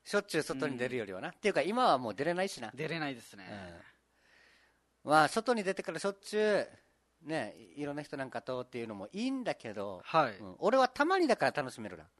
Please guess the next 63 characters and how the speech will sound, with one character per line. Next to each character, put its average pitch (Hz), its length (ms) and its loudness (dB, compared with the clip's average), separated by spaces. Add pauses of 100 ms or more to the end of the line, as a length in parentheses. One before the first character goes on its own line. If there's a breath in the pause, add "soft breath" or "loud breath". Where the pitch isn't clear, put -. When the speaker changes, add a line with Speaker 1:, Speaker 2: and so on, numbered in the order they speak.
(720)
Speaker 2:
あ、 196 240 6
は 208 180 2
い 208 80 4
は 185 200 4
い 170 60 -2
は 160 180 0
い 147 100 -2
は 143 140 0
い 127 60 -6
は 127 200 -2
い 110 40 -8
は 107 200 -10
い。 113 40 -4
Speaker 1:
め 170 100 4
っ 214 60 -4 (240 soft breath)
た 202 360 8 (240)
行 147 100 -10
か 170 120 -2
な 143 100 0
い 120 100 -4
か 104 120 -10
ら、 95 280 -6 (100)
Speaker 2:
は 175 320 6
い。 98 200 -6 (400)
Speaker 1:
本 254 220 0
当 247 180 -4
に、 214 240 -2 (1120 soft breath)
ど 202 140 -2
ん 240 100 0
な 277 100 4
か 170 100 0
な、 135 80 0 (600)
う 139 80 -8
ん、 131 260 -2
普 - 140 -14
通 220 480 -2
の 214 420 2 (560)
コ 175 140 -6
ロ 190 140 0
ナ 190 160 -2
と 170 100 -2
か 110 260 4
な 117 140 2
る 127 100 -2
前 143 240 2
で 143 60 -4
も 110 80 -4
一 131 260 -4
年 185 220 -2
に 117 160 -2
一 - 160 -12
回 175 260 0
と 180 80 -6
か 127 160 -4
じ 113 80 -4
ゃ 113 60 -2
な 104 100 -6
い 98 60 -8
か 98 100 -10
な、 104 80 -8
外 120 240 -8
で 107 80 -6
飲 101 60 -6